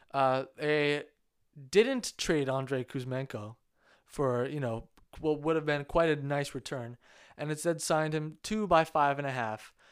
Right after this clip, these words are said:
a contract which, at the absolute best case scenario, will expire right when the Canucks are starting to get competitive.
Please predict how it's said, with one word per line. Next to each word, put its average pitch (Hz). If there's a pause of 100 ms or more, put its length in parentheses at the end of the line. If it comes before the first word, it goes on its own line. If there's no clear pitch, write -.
(120)
a 143
contract 156 (100)
which, 151 (220)
at 160
the 185
absolute 180
best 156
case 147
scenario, 139
will 139
expire 131
right 127
when 127
the 127
Canucks 123
are 135
starting 123
to 139
get 120
competitive. 131